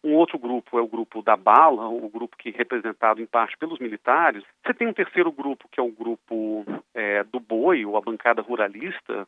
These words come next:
cujo interesse primordial é garantir o acesso dos seus produtos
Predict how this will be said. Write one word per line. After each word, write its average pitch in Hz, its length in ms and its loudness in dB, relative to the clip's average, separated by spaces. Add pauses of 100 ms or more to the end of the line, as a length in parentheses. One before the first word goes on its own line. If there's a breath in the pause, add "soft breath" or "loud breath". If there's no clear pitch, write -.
cujo 127 220 -8
interesse 113 500 -6
primordial 131 800 -2 (340 soft breath)
é 131 80 -4
garantir 139 400 -4
o 131 120 2
acesso 117 800 -2 (140)
dos 127 180 -14
seus 131 180 -4
produtos 117 400 -8